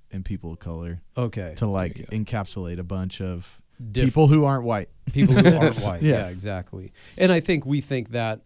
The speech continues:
Speaker 2: like, that is the line, right? White and what is it, bipoc, you said?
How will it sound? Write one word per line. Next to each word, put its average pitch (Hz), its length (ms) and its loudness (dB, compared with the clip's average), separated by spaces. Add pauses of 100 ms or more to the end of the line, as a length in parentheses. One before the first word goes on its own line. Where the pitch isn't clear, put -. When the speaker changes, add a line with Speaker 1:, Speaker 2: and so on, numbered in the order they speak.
Speaker 2:
like, 113 340 -8
that 139 340 0
is 117 140 -6
the 120 100 -4
line, 95 320 -8
right? 107 280 -8 (540)
White 127 420 -2
and 110 180 -6
what 107 120 -6
is 95 80 -8
it, 95 100 -10
bipoc, 107 420 -6
you 117 60 -10
said? 139 260 -8